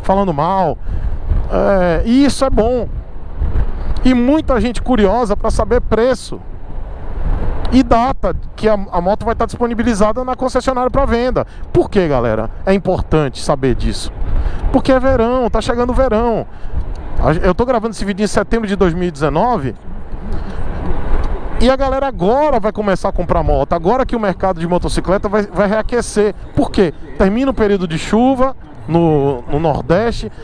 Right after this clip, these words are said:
termina o período de frio no Sul, Sudeste, né?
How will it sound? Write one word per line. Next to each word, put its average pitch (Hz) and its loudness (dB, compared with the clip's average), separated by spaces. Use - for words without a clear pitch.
termina 226 0
o 214 0
período 196 0
de 170 -2
frio 180 2
no 185 2
Sul, 175 2
Sudeste, 175 0
né? 170 2